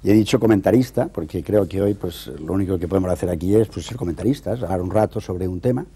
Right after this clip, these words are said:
Un tema que en realidad, fuera del programa, fuera de ser comentarista, yo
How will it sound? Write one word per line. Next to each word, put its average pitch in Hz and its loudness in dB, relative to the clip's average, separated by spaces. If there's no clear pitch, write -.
Un 139 6
tema 175 8
que 135 8
en 131 6
realidad, 131 6
fuera 135 4
del 123 6
programa, 113 4
fuera 110 4
de 110 6
ser 113 0
comentarista, 120 2
yo 113 4